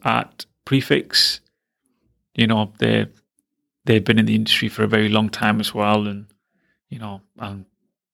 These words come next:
really helped Prefix move it forward. So there's, there's loads of people that you'd, you'd wanna tap into to get their knowledge.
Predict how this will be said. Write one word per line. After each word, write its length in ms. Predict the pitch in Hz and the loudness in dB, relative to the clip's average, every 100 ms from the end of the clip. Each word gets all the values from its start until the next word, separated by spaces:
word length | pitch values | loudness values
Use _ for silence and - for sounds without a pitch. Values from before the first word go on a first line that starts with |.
| - | 0
really 240 | 107 107 | 4 4
helped 260 | 107 110 - | 4 0 0
Prefix 440 | 120 113 - - | -2 0 -2 -6
move 220 | 110 107 | -4 -4
it 100 | 110 | -4
forward. 500 | - 113 110 110 107 | -6 0 2 2 0
So 240 | - 120 107 | -2 -2 -2
there's, 220 | - 160 | 0 0
there's 280 | - 156 - | 0 -2 -4
loads 300 | 101 107 98 | 0 0 2
of 60 | - | 0
people 280 | 120 110 110 | -4 0 0
that 120 | 107 | 0
you'd, 300 | 110 107 - - - - - _ _ _ _ | -2 -6 -8 -20 -20 -20 -20 _ _ _ _
you'd 160 | 117 104 | 0 2
wanna 220 | 113 104 | 2 2
tap 320 | - 104 - | -2 -2 2
into 420 | 107 104 117 104 | 2 4 2 0
to 140 | - 107 | -2 -4
get 220 | 110 113 | -4 0
their 140 | 110 | 0
knowledge. 680 | 107 107 110 107 - - | 2 4 4 2 -2 -6